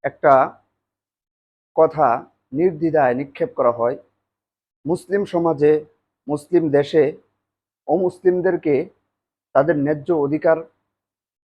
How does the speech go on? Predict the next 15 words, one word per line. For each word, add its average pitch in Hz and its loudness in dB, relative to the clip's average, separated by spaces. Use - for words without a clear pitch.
দেয়া 139 6
হয় 160 2
না। - -4
অথচ 190 4
ইতিপূর্বে 196 0
যদি 143 -2
আমরা 139 2
লক্ষ্য 143 -2
করি, 170 -2
পৃথিবীর 180 -2
শুরু 220 0
থেকে 208 4
এই 160 4
পর্যন্ত 165 0
যত 190 6